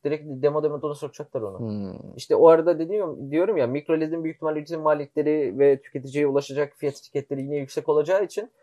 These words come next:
Speaker 1: adam araya bir tane daha basamak koyacak.
Speaker 2: Peki iki sorum, hızlıca cevap ver.
Speaker 1: Hı.
Speaker 2: Şeffaf biliyorsun mikro led ekranlar var şu an. Yine Samsung'un galiba.
Speaker 1: Mikro led değil
Speaker 2: Mikro
Speaker 1: ya,
Speaker 2: led
Speaker 1: şey,
Speaker 2: değil
Speaker 1: e,
Speaker 2: onlar,
Speaker 1: Xiaomi'nin,
Speaker 2: pardon.
Speaker 1: Xiaomi'nin yine şey.
Speaker 2: Xiaomi'ninkinde ben
Speaker 1: Hı hı.
Speaker 2: şey, L G'ninkini
Speaker 1: oled.
Speaker 2: diyorum.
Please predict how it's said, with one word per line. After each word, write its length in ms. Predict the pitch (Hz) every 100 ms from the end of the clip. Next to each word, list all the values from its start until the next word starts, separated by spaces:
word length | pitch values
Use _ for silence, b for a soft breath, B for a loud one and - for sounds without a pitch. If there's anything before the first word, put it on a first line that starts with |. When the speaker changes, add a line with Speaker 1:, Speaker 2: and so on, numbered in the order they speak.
| _ _
Speaker 1:
adam 260 | - 160 165
araya 200 | 165 165
bir 60 | 175
tane 180 | 143
daha 100 | 160
basamak 300 | 160 160 147
koyacak. 220 | - 104 208
Speaker 2:
Peki 200 | - 190
iki 140 | 220
sorum, 320 | 180 151 135
hızlıca 340 | 160 170 147 156
cevap 340 | 135 123 -
ver. 200 | 104 -
Speaker 1:
Hı. 100 | b 87 b _ _ _ _ -
Speaker 2:
Şeffaf 600 | - 185 175 202 190 -
biliyorsun 460 | 165 160 156 - 147
mikro 280 | 143 143
led 120 | 139 139
ekranlar 560 | 127 131 131 131 135
var 160 | 123 104
şu 160 | -
an. 160 | 104 151 -
Yine 180 | 127 123
Samsung'un 560 | 131 123 117 104 95
galiba. 280 | 92 92 170
Speaker 1:
Mikro 180 | 196 208
led 180 | 214 -
değil 100 | -
Speaker 2:
Mikro 180 | - 160
Speaker 1:
ya, 60 |
Speaker 2:
led 60 | 156
Speaker 1:
şey, 80 | 180
Speaker 2:
değil 140 | 285
Speaker 1:
e, 40 |
Speaker 2:
onlar, 140 | 240 165
Speaker 1:
Xiaomi'nin, 440 | - 196 185 202
Speaker 2:
pardon. 120 | 190
Speaker 1:
Xiaomi'nin 460 | - - 190 190 190
yine 160 | 185 185
şey. 80 |
Speaker 2:
Xiaomi'ninkinde 520 | 175 170 202 202 214 185
ben 140 | 190
Speaker 1:
Hı 40 |
hı. 80 | 175
Speaker 2:
şey, 180 | 190 175
L 200 | 135 139
G'ninkini 480 | 143 165 170 156 165
Speaker 1:
oled. 100 | 175
Speaker 2:
diyorum. 160 | 113